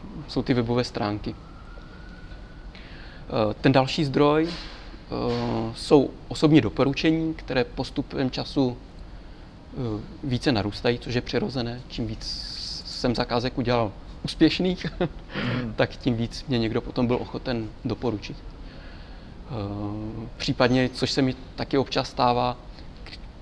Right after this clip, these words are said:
Speaker 1: třeba u těch firemních portrétů, když mě, eh, někdo z marketingového oddělení poprvé kontaktoval, pak přešel třeba do jiné společnosti,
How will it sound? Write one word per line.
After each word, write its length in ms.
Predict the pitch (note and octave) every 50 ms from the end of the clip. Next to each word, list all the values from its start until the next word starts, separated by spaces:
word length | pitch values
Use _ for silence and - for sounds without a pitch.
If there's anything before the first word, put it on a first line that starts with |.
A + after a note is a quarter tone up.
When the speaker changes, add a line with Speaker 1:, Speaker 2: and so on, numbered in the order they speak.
| - D3 - - - - - F2 F#2+ - - -
Speaker 1:
třeba 160 | - C3 A#2
u 80 | A#2 -
těch 160 | - C3 -
firemních 300 | - C3 B2 B2+ C3 -
portrétů, 720 | - C3 A#2+ - - C3 A#2+ A#2 - C3+ B2+ B2+ B2 A#2+ B2
když 420 | C3 C3+ B2 - - - - -
mě, 300 | C3 B2+ A#2+ B2 A#2+ A#2 - - - - - - - - - - - - - - - - A#2+ G#2+
eh, 40 |
někdo 360 | G#2+ A2+ A#2 A#2 B2 A#2+ A2 - - - - - B2
z 80 | -
marketingového 840 | C#3 C3 A#2+ - C#3 B2+ - B2+ B2 A#2+ A#2+ A#2+ A#2+ A#2 A2+ A2+ A2+ - - -
oddělení 600 | - C3 A2+ A#2 A#2+ A#2 A#2 A#2+ A#2+ A#2 G2+ G2 - - - - -
poprvé 260 | - - - - -
kontaktoval, 560 | - A#2 A#2 - B2+ - - D3+ C3+ B2+ A#2+
pak 180 | - - - -
přešel 280 | - - B2+ - C3
třeba 160 | - - B2+ B2
do 80 | B2+ B2
jiné 180 | B2 B2 B2+
společnosti, 800 | - - - C#3 C3 B2+ - - B2+ - - - - C3 B2+